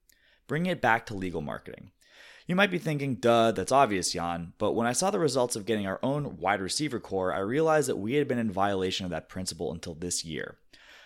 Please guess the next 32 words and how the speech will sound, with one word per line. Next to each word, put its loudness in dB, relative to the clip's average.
Our 2
team 0
ended 0
up 0
coming 0
in -4
the -4
form -4
of -4
an -4
intake 0
service -2
ran -2
by 0
a -4
former -2
nationwide 0
bankruptcy -6
firm -4
marketing -6
leader, -2
an 0
offensive 2
coordinator 0
if -8
that -6
doesn't -6
stretch -4
the -8
metaphor -8
too -12
far. -14